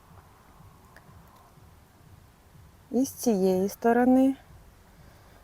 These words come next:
був самосіяний кущик, і ось отак вже підріс. Взагалі мені подобається,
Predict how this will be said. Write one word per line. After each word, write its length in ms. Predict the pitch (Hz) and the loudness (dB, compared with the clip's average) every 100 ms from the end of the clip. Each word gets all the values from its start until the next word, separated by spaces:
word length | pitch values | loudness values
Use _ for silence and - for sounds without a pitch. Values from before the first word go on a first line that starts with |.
| - | -10
був 280 | 190 214 214 | 0 0 0
самосіяний 920 | 226 208 208 - - 185 190 190 185 - | 0 0 0 -4 -6 -4 -2 -2 -4 -4
кущик, 680 | 196 208 - 277 - - - - - - - - - - - - - | -4 -4 -4 -6 -8 -18 -20 -20 -20 -20 -20 -20 -20 -20 -20 -20 -8
і 160 | 233 254 | -2 0
ось 340 | 240 247 - | 0 -2 -6
отак 340 | 180 - 196 196 | -12 -4 -4 -4
вже 440 | 170 170 208 214 - - - - - | -6 -4 -4 -6 -12 -20 -20 -20 -12
підріс. 840 | 185 214 170 156 151 151 - - - - - - - _ - - - - - - - - - - - - - - - - - - - - 180 | -8 -6 -6 -6 -6 -8 -14 -20 -20 -20 -20 -20 -20 _ -20 -20 -20 -20 -20 -20 -20 -20 -20 -20 -20 -20 -20 -20 -20 -20 -20 -20 -20 -18 -10
Взагалі 580 | 180 214 202 226 208 | -2 0 2 2 2
мені 280 | 196 185 185 | 0 0 -2
подобається, 800 | 190 175 196 196 185 - 180 | -4 -4 -4 -4 -4 -4 -6